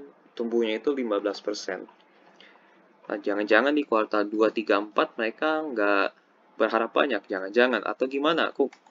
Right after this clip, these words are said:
aku kurang mengerti. Nah, ini yang menjadi, eh, sesuatu yang membingungkan bagi diriku ya, harusnya mereka bisa target, mungkin bisa tumbuh lah seratus persen lebih atau bagaimana. Tapi kalau misalnya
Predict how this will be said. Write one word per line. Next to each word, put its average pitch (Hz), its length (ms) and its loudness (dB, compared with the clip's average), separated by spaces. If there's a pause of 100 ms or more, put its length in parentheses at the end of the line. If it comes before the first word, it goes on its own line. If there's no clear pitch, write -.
aku - 160 -8
kurang 107 240 0
mengerti. 113 480 -4 (800)
Nah, 113 80 4
ini 156 240 6
yang 143 80 2
menjadi, 117 340 4 (140)
eh, 101 480 2 (1400)
sesuatu 113 480 0
yang 120 160 -2
membingungkan 104 800 -4
bagi 101 240 -4
diriku 104 400 -4
ya, 107 160 2
harusnya 104 320 -4
mereka 113 240 -8
bisa 104 240 -8
target, 101 320 0 (320)
mungkin 151 240 0
bisa 123 240 0
tumbuh 117 320 -2
lah 110 160 -4 (400)
seratus 107 400 -2
persen 110 320 -2
lebih 110 240 -2
atau 101 240 -2
bagaimana. 101 560 -4
Tapi 180 240 0
kalau 143 160 2
misalnya 123 400 0